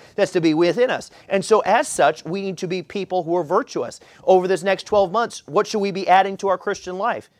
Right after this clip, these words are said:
Virtue. By the way, it's better than, than just twelve months. It's a lifetime pursuit. But as we have this emphasis over the next twelve months, there should be some emphasis on virtue. What about this? Knowledge. Knowledge.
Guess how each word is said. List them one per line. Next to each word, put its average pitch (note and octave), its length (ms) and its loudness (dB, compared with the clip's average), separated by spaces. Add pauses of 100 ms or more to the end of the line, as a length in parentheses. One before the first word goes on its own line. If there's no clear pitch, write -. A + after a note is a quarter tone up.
(100)
Virtue. C3+ 380 -8 (1040)
By C#3+ 140 4
the C#3 80 -2
way, D#3 120 2
it's A#2+ 120 -4
better C#3 240 -2
than, A#2 260 -12 (180)
than B2 220 -10
just B2 180 -12
twelve B2 240 -6
months. C#3 380 -14 (240)
It's B2+ 100 -14
a A2+ 60 -12
lifetime A#2 420 -10
pursuit. - 400 -12 (640)
But F#3 120 4
as C3+ 60 -2
we D#3 80 2
have D3+ 120 2
this C3 160 -6
emphasis E3+ 440 -6
over C#3 160 -2
the C3 80 -8
next C3 200 -8
twelve C3+ 220 -4
months, E3 260 -6 (200)
there G3+ 80 2
should G3+ 160 -2
be F#3 100 -4
some F#3 220 -4
emphasis F3 540 -4
on D3+ 200 -4
virtue. C#3+ 460 -6 (340)
What F#3+ 100 2
about F#3+ 180 8
this? - 300 4
Knowledge. E3+ 840 0 (560)
Knowledge. E3 880 0